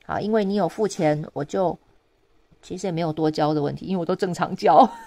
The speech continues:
<laughs> 不管你有没有付钱，我都是正常教。我们线上课程呢，只是可能就是说，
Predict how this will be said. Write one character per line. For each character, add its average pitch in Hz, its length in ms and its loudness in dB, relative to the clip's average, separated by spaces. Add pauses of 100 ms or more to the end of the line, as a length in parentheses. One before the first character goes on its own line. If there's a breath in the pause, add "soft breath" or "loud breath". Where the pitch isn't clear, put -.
(100)
<laughs> - 300 -4
不 214 120 -8
管 185 180 6
你 185 60 -2
有 175 80 0
没 180 100 0
有 196 40 0
付 202 180 -4
钱， 160 260 2
我 160 80 -2
都 175 140 0
是 180 100 -4
正 165 200 -6
常 - 240 -6
教。 - 300 -4 (520 loud breath)
我 180 100 -2
们 202 160 2
线 302 180 2
上 294 160 4
课 262 200 2
程 180 240 0
呢， 170 280 -2
只 156 140 -8
是 208 280 -6
可 170 180 -6
能 156 120 -4
就 185 140 -4
是 175 160 -8
说， 175 520 0